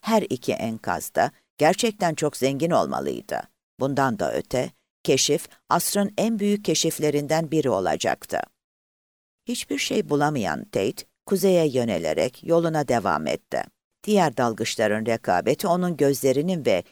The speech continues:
içgüdülerinin keskinleşmesine neden oluyordu. Mücevher parlaklığında bir balık filosu,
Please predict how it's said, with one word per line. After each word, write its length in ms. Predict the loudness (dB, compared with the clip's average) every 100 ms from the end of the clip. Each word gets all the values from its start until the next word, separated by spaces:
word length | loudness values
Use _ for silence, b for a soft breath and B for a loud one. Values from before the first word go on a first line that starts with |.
| b
içgüdülerinin 760 | -2 0 0 0 0 0 0 -2
keskinleşmesine 1000 | -2 -4 -2 -2 0 -2 -2 -2 0 0
neden 280 | 0 0 0
oluyordu. 680 | 0 0 0 0 -2 -2 -4 _ _ _ _ _ _ -4
Mücevher 480 | 0 2 2 0 0
parlaklığında 840 | 0 0 0 2 2 2 2 2
bir 200 | 0 0
balık 300 | 0 0 -2
filosu, 580 | -4 -4 -4 -4 -4